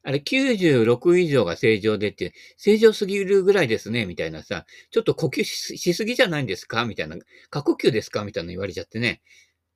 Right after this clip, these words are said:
「いや、い、呼吸しづらいんだけど」<laughs>みたいな感じで、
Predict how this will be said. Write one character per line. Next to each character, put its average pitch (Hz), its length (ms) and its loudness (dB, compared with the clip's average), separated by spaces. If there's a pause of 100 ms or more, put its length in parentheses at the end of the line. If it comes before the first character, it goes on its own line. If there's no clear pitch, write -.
「い - 60 -12
や、 147 140 -10 (640)
い、 165 140 -4 (220)
呼 170 220 -4 (140)
吸 190 340 6
し 165 160 -4
づ 170 200 2
ら 180 80 2
い 180 80 2
ん 147 80 -2
だ 104 100 0
け 104 120 -6
ど」 - 180 -6
<laughs> - 0 -
み 123 120 -6
た - 120 -2
い - 80 -4
な 131 80 -2
感 - 160 -10
じ 104 140 -10
で、 95 100 -12